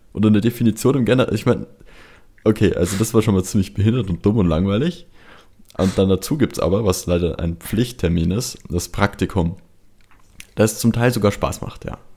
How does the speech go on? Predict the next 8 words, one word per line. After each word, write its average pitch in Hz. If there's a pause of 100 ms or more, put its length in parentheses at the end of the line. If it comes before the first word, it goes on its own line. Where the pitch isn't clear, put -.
Muss -
man, 90 (680)
muss 101
man 85
sogar 87
lassen. -
Und, 82
äh, 85